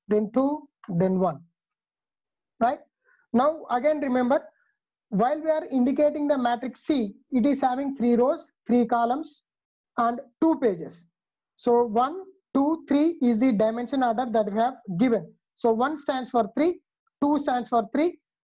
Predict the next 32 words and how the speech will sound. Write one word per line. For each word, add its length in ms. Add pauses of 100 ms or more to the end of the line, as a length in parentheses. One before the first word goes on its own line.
(140)
and, 340
uh, 140 (720)
uh, 320 (460)
three 200
stands 320
for 160 (760)
two, 120 (500)
right? 140 (160)
So 160 (120)
in 40
the 120
same 260
way, 200
here 200 (120)
three 240
is 100
there. 180 (240)
So 200 (100)
three 160
stands 280
for 220
two. 120
That 200
means 240 (340)
two 140
rows 220
will 140
be 120
there. 200 (520)
Two 200
stands 320
for 120